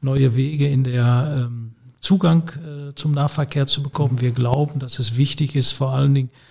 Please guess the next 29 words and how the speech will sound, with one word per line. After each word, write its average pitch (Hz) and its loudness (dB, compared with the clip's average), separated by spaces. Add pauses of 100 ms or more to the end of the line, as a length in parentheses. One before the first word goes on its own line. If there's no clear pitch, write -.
(220)
sehr 135 4
schnell, 156 6 (380)
äh, 147 2
Erfolge 156 2
zu 151 -2
zeigen 151 0
durch 135 -4
die 156 -4
Etablierung 139 -2
von 139 -14
Schnellbuslinien. 151 0
Wir 127 -2
glauben, 143 0 (480)
dass 139 0
darüber 135 2
hinaus 131 4
tatsächlich 151 -2
auch 139 0
städteübergreifende 156 -2
Verkehre 151 -2
im 139 0
Straßenbahnbereich, 139 -2
das 127 -8
betrifft - -8
zum 131 -6
Beispiel 120 -4
Herne 131 0
und 123 0
Bochum, 143 0